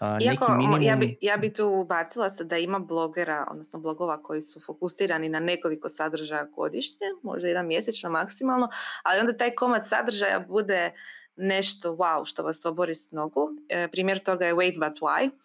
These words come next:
Speaker 2: a, čiji autor piše stvarno dugačke, zanimljive analize i stvarno preporučujem da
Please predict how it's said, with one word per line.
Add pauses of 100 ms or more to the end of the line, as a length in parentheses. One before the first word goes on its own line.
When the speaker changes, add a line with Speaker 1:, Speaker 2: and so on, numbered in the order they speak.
(460)
Speaker 2:
a, (100)
čiji
autor
piše
stvarno (140)
dugačke, (300)
zanimljive (100)
analize
i
stvarno
preporučujem
da